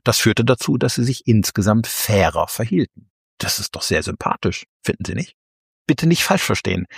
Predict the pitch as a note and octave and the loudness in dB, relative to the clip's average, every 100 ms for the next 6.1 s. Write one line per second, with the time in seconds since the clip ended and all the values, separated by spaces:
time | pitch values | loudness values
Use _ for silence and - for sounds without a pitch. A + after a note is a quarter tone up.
0 | - - - D#3 F3 C3+ A2+ - D3+ - | -10 -8 -2 0 2 2 0 0 0 0
1 | C#3 A#2+ - C3 - - F#2 G2+ D#3 C3+ | -2 -2 0 0 -2 -6 -2 2 4 4
2 | A#2+ C#3+ - G2 - G2+ G2+ A2 F#2+ G2 | 2 0 -4 -8 -6 -4 -2 -2 -2 -2
3 | G2 - - - _ _ D3+ A#2 A2 G2 | -4 -8 -20 -20 _ _ 0 2 2 2
4 | F#2+ - A2 G2+ - - - A#2+ C3 - | -2 0 2 2 0 -4 0 2 2 -4
5 | - - E2+ - - - - - F#2+ - | -6 -2 -2 -2 -10 -18 -18 -10 -8 -10